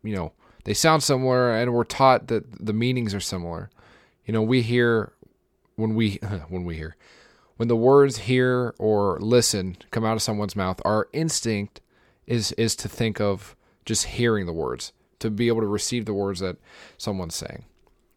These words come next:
But I, I think there's a distinct difference between the two, and I, and I truly believe that if more people understood the differences between listening and hearing,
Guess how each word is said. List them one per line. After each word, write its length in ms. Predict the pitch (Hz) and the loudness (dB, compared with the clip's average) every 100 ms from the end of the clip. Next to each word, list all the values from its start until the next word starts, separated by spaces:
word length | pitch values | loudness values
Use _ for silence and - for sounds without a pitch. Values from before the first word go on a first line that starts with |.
| _ | _
But 160 | - 127 | 2 6
I, 180 | 123 - | 4 2
I 160 | - 151 | 0 -2
think 260 | - 170 | -2 0
there's 200 | 170 127 | 2 2
a 40 | 113 | 0
distinct 480 | 110 - - 127 107 | -2 -2 -2 -2 0
difference 320 | 120 117 - | -2 -2 -6
between 300 | 98 120 110 | -6 -2 -2
the 80 | 98 | -2
two, 400 | - 104 82 - | -2 0 0 -4
and 100 | 110 | -4
I, 100 | 87 | -2
and 120 | 117 | -2
I 80 | 113 | -4
truly 300 | - 175 143 | -2 0 2
believe 300 | 127 135 123 | 4 2 2
that 100 | 107 | 0
if 80 | 98 | 2
more 240 | 113 139 | 0 0
people 420 | - 123 123 101 | 0 -2 0 0
understood 540 | 101 95 90 - 160 165 | 0 -2 -4 0 0 2
the 100 | 110 | 2
differences 600 | 104 - 92 - 92 - - - | 0 -2 -6 -4 -4 -6 -16 -10
between 320 | - - 113 | -4 0 0
listening 400 | 113 127 - 135 | 2 0 0 -4
and 80 | 135 | -2
hearing, 420 | 117 104 85 85 | 0 0 -2 -4